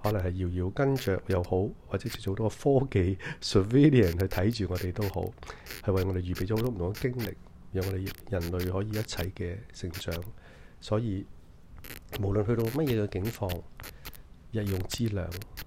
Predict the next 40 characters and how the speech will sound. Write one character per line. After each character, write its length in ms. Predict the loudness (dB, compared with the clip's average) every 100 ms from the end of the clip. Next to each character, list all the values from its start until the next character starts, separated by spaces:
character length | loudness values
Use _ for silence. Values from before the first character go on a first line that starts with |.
| -12 -12 -14 -14 -6
今 100 | -4 -2
日 60 | -4
賜 400 | -4 -6 -4 -4
我， 200 | -4 -8 -10 -12 -14 -18 -4
要 140 | -2 0
我 140 | 0
哋 0 | 0
對 280 | 0 -2
上 240 | -2 -2 0
主 240 | -2 -4
嘅 180 | -2 -2
確 260 | -2 -2 -2
信， 340 | -2 -2 -4 -8 -14 -18 -10 -4
亦 80 | -2
都 120 | 0
係 40 |
對 160 | 0 0
佢 140 | 0
嘅 100 | -2
呼 320 | -4 -4 -4 -4
求。 320 | -4 -6 -6 -12 -18 -18 -18 -10
上 220 | -4 -2
主 120 | 0
應 220 | 0 0 -2
承 260 | -4 -6
係， 260 | -4 -4 -4
佢 280 | -6 0 0
係 80 | 0
我 120 | -2 -2
哋 120 | -2
嘅 40 |
牧 180 | -4 -4 -6
人， 160 | -6 -8 -10 -16 -16 -18 -18 -6
我 160 | -4 -2
哋 240 | -2 -4 -4
必 80 | -4
不 160 | -2 -4 -6 -14 -14 -14 -12 -12
致 180 | -10 -10
缺 140 | -8 -8
乏。 200 | -8